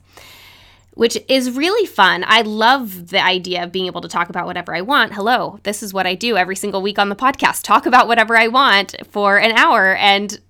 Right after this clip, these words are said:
so happy to be able to develop some ideas and share them. It is so interesting, however, that I am really accustomed to teaching and speaking to adults, and the idea of speaking to younger kids, to youth,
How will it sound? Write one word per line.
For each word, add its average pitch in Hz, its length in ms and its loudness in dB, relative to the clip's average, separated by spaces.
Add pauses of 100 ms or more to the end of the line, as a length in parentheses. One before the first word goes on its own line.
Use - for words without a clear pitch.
(120)
so 233 300 0
happy 190 400 -2
to 190 140 -6
be 202 100 -2
able 202 160 -6
to 196 100 -12
develop 208 380 -2
some 214 260 -4
ideas 208 400 -2
and 190 160 -6
share 381 260 -6
them. - 280 -10 (920)
It - 280 0
is 233 300 -2
so 269 280 -2
interesting, 262 600 -4
however, 175 720 -4 (240)
that 185 320 0 (140)
I 185 560 -4 (240)
am 190 380 -8
really 233 500 -8
accustomed 190 500 -10
to - 140 -14
teaching 170 640 -8
and 175 140 -10
speaking 170 480 -10
to 170 180 -12
adults, 180 720 -8
and 180 240 -4
the 185 100 -8
idea 185 320 -6
of 220 140 -10
speaking 185 480 -10
to 185 220 -6
younger 190 500 -8
kids, - 340 -10
to 185 100 -10
youth, 185 600 -8